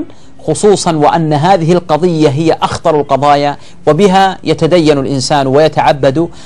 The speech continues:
لربه جل وعلا. لكن كما أشرنا في الحلقة الماضية، إنما كان ينهى النبي عليه الصلاة والسلام عن الأسئلة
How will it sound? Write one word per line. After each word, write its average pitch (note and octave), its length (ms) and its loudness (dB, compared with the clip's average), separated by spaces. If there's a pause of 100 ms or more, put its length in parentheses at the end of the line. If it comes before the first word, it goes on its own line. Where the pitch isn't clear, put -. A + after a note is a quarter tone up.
(140)
لربه C#3 880 0
جل C3+ 280 2
وعلا. G#2+ 420 2 (680)
لكن C4+ 520 2 (360)
كما C4 260 2
أشرنا G3+ 340 0
في C3+ 280 -4
الحلقة G#3 440 0
الماضية، A2+ 580 0 (460)
إنما B3 520 2
كان C#4+ 420 2
ينهى A#3+ 280 4
النبي F#3 280 2
عليه E3+ 100 0
الصلاة E3 220 -6
والسلام E3 640 0 (260)
عن E3 180 0
الأسئلة G3 720 0